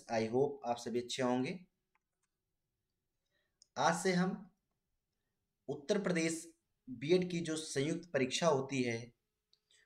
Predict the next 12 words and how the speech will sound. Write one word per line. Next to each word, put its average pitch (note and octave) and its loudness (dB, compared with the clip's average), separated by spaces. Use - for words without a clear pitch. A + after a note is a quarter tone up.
उसके F3+ 0
important D3+ 6
जो C#3+ 0
उसमें D#3+ -2
questions F3 2
पूछे E3+ 2
जाते E3 6
हैं E3+ -8
social F3+ 0
science C3 2
से C3+ 4
related, G#2 -4